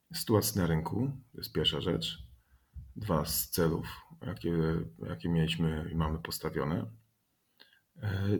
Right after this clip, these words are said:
i trzy, y, trochę z miękkiego serca. W sensie takim, że po zakończeniu finałów,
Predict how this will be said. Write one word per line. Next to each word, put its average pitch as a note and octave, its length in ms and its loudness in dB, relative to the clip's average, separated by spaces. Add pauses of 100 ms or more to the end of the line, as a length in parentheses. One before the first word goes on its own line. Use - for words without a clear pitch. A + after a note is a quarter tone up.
(160)
i A2 420 6 (600)
trzy, A2 640 2 (300)
y, A2 140 -4
trochę A#2 260 2
z A2 80 4
miękkiego G2+ 380 2
serca. - 540 -6 (1200)
W - 60 -12
sensie G#2+ 360 2
takim, F2+ 600 2 (400)
że E2 640 4 (1160)
po F#2 140 2
zakończeniu F2+ 500 2
finałów, E2+ 720 2